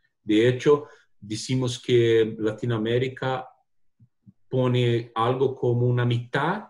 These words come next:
de la plata que pone otras regiones, por ejemplo, como Norteamérica o Europa, en lo que es cybersecurity, y esto incluye capacitación, educación.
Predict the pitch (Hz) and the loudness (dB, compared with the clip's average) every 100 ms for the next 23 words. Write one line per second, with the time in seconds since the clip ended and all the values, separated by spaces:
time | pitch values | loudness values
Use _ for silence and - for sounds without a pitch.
0 | _ 107 110 107 - 123 123 - 139 120 | _ -2 -2 -2 -2 -2 -2 -6 -8 -8
1 | - 123 120 117 117 117 - 95 110 104 | -8 -6 -2 0 -2 -4 -6 -12 -8 -6
2 | 107 107 107 98 113 113 107 107 98 98 | -6 -6 -6 -4 -4 -6 -8 -8 -8 -8
3 | 107 107 110 98 95 95 107 - 120 120 | -10 -8 -6 -6 -4 -4 -6 -6 -8 -8
4 | 107 101 104 98 92 92 - 110 117 _ | -6 -4 -2 -2 -2 -4 -4 -6 -8 _
5 | 113 101 98 110 101 - 98 95 92 - | -4 -4 -4 -6 -6 -6 -8 -6 -8 -12
6 | - 113 113 123 - _ - 127 127 139 | -8 -4 -2 -4 -10 _ -2 0 0 -4
7 | 123 120 117 113 123 - _ - 101 - | -4 -2 -2 0 -2 -8 _ -10 -10 -10
8 | - - - - 113 110 113 _ - 101 | -12 -12 -14 -10 -8 -8 -12 _ -4 -4
9 | 104 95 - 82 | -4 -10 -10 -12